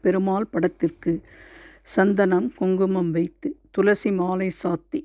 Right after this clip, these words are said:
ஒரு நெய் தீபம் ஏற்றி வைத்து, நிவேதனமாக துளசி தீர்த்தம், பால், கற்கண்டு, பானகம் படைத்து, "ஓம் நமோ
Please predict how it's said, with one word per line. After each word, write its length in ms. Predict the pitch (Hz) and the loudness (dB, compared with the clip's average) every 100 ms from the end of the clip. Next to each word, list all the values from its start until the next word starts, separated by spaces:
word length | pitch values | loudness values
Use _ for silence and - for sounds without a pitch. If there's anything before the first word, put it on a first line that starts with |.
| _ | _
ஒரு 240 | - 190 190 | -4 0 2
நெய் 240 | 190 214 | 2 0
தீபம் 460 | 196 196 196 196 185 | 0 0 0 0 2
ஏற்றி 340 | 180 180 - | 0 0 -4
வைத்து, 480 | 180 175 180 - - _ - | 0 0 -2 -10 -12 _ -6
நிவேதனமாக 920 | 180 185 202 196 185 185 180 185 208 | 0 4 4 4 0 0 -2 -2 -4
துளசி 400 | - 196 190 202 | -2 -2 0 -4
தீர்த்தம், 580 | - 185 - 190 190 - | -6 -6 -6 -4 -4 0
பால், 480 | 180 185 180 180 254 | 2 2 2 0 -2
கற்கண்டு, 540 | - 175 - 190 170 196 - | -4 -4 -2 -2 0 -2 -4
பானகம் 560 | 185 185 202 185 196 165 | -2 0 0 0 -2 -2
படைத்து, 560 | 165 175 - - 180 _ - - - - - - - _ | -4 -4 -6 -6 -6 _ -20 -20 -20 -20 -20 -20 -20 _
"ஓம் 460 | 180 196 226 240 214 | 2 4 4 0 0
நமோ 260 | 190 202 | 0 -2